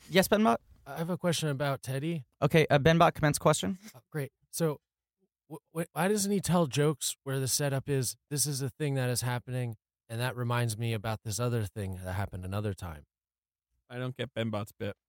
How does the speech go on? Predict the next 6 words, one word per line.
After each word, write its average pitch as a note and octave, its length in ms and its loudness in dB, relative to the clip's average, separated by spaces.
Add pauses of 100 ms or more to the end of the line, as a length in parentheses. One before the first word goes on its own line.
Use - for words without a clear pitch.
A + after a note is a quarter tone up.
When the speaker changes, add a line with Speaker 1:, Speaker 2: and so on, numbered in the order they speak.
(560)
Speaker 1:
Is, G3 180 2 (600)
uh, F3 40 -4 (380)
Benbot, A#3 440 10
are G3 100 8
you, A#3+ 480 4
um, F#3 380 6